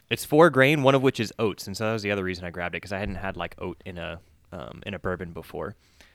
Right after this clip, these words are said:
Um, so I think the oat gives it, like, a real, like, chewiness. Like, it's got this, like, like, it feel, it has a really good mouthfeel to it. It probably has, like, a little bit more, like, burn than it's worth. Like, it's not quite spice. It's just kind of, like, burning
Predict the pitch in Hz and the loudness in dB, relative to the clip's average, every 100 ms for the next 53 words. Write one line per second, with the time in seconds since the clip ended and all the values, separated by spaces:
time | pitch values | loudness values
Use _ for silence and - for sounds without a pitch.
0 | _ _ - 92 82 82 120 190 - 135 | _ _ -12 -10 -8 -2 2 2 4 2
1 | - 117 104 107 107 104 107 101 92 85 | 2 -2 -2 -4 -2 0 2 2 -2 -4
2 | - 117 123 143 - 104 92 110 98 98 | -6 -4 -2 -4 -6 -8 -4 -4 -2 -6
3 | - - 95 85 - _ _ _ 113 98 | -12 -10 -8 -8 -10 _ _ _ -4 -2
4 | - 143 95 110 120 107 113 104 98 95 | 4 4 4 2 0 0 0 0 0 -2
5 | 92 - 90 82 _ _ _ _ _ _ | -2 -4 -6 -6 _ _ _ _ _ _
6 | - - 131 123 117 - 143 127 113 107 | -16 -2 2 2 2 2 2 2 0 -2
7 | 101 110 104 90 101 98 92 92 - _ | 0 2 0 -2 -2 -2 -2 -4 -10 _
8 | _ _ _ _ 95 90 - 98 107 113 | _ _ _ _ -8 -6 -2 0 0 -2
9 | 127 131 - 139 143 101 - 120 - 113 | -2 -4 -2 -2 -2 -6 -4 -4 -2 -2
10 | 95 - 95 101 - 95 - 90 98 92 | -2 -4 -4 -4 -6 -10 -10 -10 -8 -8
11 | 90 - 95 101 107 | -8 -6 -6 -4 -6